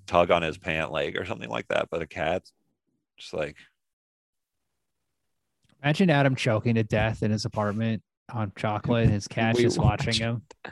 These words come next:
Speaker 3: <laughs> And we're watching it because it's the middle of the Zoom call. There's nothing we can do other than we could call your wife who's in the next room, but we don't.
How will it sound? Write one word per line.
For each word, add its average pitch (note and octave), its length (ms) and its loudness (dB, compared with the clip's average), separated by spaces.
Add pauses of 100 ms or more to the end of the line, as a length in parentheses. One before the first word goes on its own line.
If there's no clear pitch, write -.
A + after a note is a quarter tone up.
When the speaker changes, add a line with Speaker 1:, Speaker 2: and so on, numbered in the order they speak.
(220)
Speaker 3:
<laughs> - 80 -10 (680)
And D#3+ 220 6
we're A#2+ 220 12
watching C3 400 8
it C#3+ 180 4
because B2 300 4
it's A#2 240 0 (120)
the A#2 140 2
middle A2+ 240 6
of A2+ 60 4
the A2 100 6
Zoom G#2+ 380 2
call. C3 380 0 (1120)
There's C#3+ 120 2
nothing B2+ 300 2
we C3 140 4
can A#2 160 2
do A2+ 420 4
other C3 240 4
than B2 200 2
we C3 100 0
could B2+ 200 0
call B2+ 160 0
your A#2 120 2
wife G#2+ 300 2
who's A#2+ 160 0
in A2+ 80 -2
the A2+ 80 -2
next A2 260 -6
room, G#2 360 -2 (380)
but G#2 200 4
we G#2 100 4
don't. G#2 280 -4